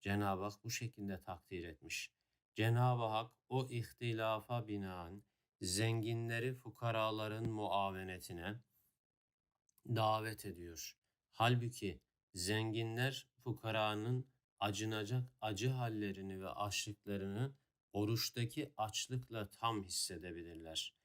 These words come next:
Eğer oruç olmazsa nefisperest çok zenginler bulunabilir ki açlık ve fakirlik ne kadar elim ve şefkate ne kadar muhtaç olduğunu idrak edemez.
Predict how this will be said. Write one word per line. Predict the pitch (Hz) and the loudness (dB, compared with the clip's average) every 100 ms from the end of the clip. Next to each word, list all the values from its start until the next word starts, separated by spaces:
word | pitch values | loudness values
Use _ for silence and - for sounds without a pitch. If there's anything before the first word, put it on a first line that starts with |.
| _ _ - - | _ _ -8 2
Eğer | 104 117 123 123 | 4 4 2 0
oruç | 101 110 123 123 - | -2 2 2 0 -4
olmazsa | 104 104 101 113 - - 90 78 _ _ _ _ | -2 0 0 2 2 2 -2 -8 _ _ _ _
nefisperest | 95 98 107 - 123 - - 113 123 127 - | 2 4 4 4 0 0 -2 0 0 -2 -4
çok | 139 139 - | -6 -4 -2
zenginler | - 110 104 104 104 101 95 | -2 0 0 0 0 -2 -4
bulunabilir | 98 95 95 90 90 98 117 | -8 -4 -4 -2 -2 -2 -2
ki | - 139 139 - _ _ _ _ | -2 -2 -2 -8 _ _ _ _
açlık | 101 101 - 117 131 127 | 0 2 0 2 0 0
ve | 110 | -6
fakirlik | 98 101 95 - 98 95 120 123 _ _ _ _ | -4 -6 -4 0 0 2 0 -2 _ _ _ _
ne | 90 104 | 2 2
kadar | - 110 98 113 131 123 _ | 4 0 2 0 0 -2 _
elim | 101 98 107 123 139 139 - _ _ _ _ - | -2 2 4 4 2 -2 -8 _ _ _ _ -4
ve | 90 98 | 0 2
şefkate | - - 104 101 107 104 117 107 | 2 0 0 -2 -6 -6 -4 0
ne | 123 | -2
kadar | 123 107 107 101 | 0 -2 0 0
muhtaç | 98 101 - - 120 127 120 | 0 -4 -8 0 2 2 0
olduğunu | 104 98 98 95 | -4 -4 -6 -8
idrak | - 90 92 98 98 | -8 -8 -4 -4 -4
edemez. | 92 92 85 82 - - | -8 -6 -6 -4 -4 -6